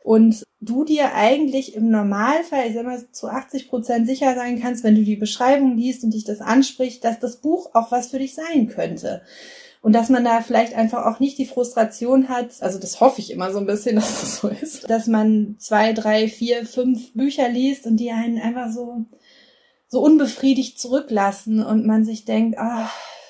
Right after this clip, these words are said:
ja, ich brauch mal wieder so ein richtiges Highlight.“ Und ich hoffe einfach, dass wir das erreichen mit unseren Empfehlungen, die wir drin haben, also mit den Schmökerboxen, aber auch mit den Bookblind Dates,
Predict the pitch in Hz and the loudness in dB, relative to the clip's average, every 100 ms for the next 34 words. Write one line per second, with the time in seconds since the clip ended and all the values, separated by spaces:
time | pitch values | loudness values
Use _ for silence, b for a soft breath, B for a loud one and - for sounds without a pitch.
0 | B 240 226 233 254 220 214 226 240 254 | B -4 0 2 4 2 0 0 2 4
1 | 226 240 233 226 240 240 220 214 220 214 | 2 0 2 2 2 2 2 2 4 4
2 | 214 143 156 - - B B B B B | 4 2 -2 -4 -16 B B B B B
3 | - 226 220 240 269 226 240 220 220 220 | 4 4 6 4 4 4 4 2 2 2
4 | 220 - 190 196 247 262 220 214 220 196 | 2 0 0 0 2 2 2 2 2 0
5 | 185 190 240 269 277 277 254 233 233 233 | -4 -6 -2 0 0 0 0 0 -2 0
6 | 240 247 226 226 226 202 196 196 190 190 | -2 -2 -2 0 0 0 -2 -4 -2 -4
7 | 185 185 185 226 226 233 220 220 220 - | -4 -8 0 2 4 4 2 2 0 2
8 | 233 254 226 233 220 220 214 240 190 170 | 4 4 2 0 0 2 2 -2 -4 -4
9 | 175 175 175 240 - | -2 0 0 0 -6